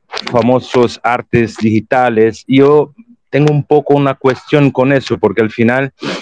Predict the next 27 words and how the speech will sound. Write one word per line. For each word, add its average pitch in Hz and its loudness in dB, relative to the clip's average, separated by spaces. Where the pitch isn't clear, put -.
lo 110 0
que 120 0
haces 135 -2
también 120 2
en 113 0
una 107 0
tablet 123 0
o 101 2
en 98 0
un 95 0
ordenador, 92 2
o 95 2
al 110 -2
fin 156 0
y 165 2
al 143 0
cabo 170 0
haces 143 -2
un 113 2
gesto, 143 -4
¿no? 123 -2
Así 107 -2
como 117 0
el 107 2
dibujo 120 0
haces 117 -4
gestos. - -6